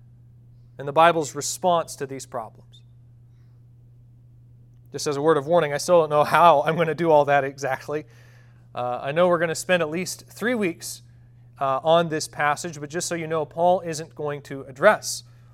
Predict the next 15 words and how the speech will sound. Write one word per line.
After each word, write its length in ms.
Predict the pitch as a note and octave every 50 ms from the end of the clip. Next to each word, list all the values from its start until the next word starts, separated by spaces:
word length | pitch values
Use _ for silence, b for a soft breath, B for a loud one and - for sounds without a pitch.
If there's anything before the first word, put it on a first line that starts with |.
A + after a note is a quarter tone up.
| b b b
all 220 | b D3+ E3 E3 D#3+
the 100 | D#3 C#3+
reasons 500 | D3+ D#3 D#3 C#3+ A#2+ C3+ B2+ B2 A#2 -
why 480 | C#3 D3 D3+ D3+ C#3+ C#3+ C#3 C3 C3 - b b b b b
a 60 | - -
couple 320 | - D#3 D3+ - D3 C#3
might 300 | C#3 C#3 C3+ C3+ C3 -
struggle 520 | - - - D#3+ D#3 D3 D3 C3 A#2+ - - b b b b b b b
in 220 | - D3+ D3+ D3+
this 220 | D3 D3 C#3 - -
area, 400 | - C#3 C#3+ C#3+ C#3 C#3 C3+ C3 - -
in 260 | F#3 E3+ E3 D#3 D3+
this 220 | D3 D3+ C#3 -
text, 380 | - - D#3 C#3 C#3 - - -
or 220 | E3 D#3+ D#3+ D3+